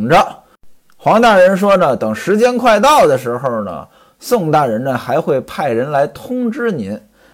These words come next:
您呢也不用准备得太隆重。”西门庆说，“学生知道。”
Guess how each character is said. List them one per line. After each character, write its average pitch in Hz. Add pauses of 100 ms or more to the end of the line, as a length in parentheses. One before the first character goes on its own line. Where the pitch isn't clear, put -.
(120)
您 156
呢 202
也 107
不 113
用 240
准 117
备 156
得 170
太 226
隆 110
重。” 131 (420)
西 -
门 143
庆 135
说 123
，“学 127
生 135
知 190
道。” -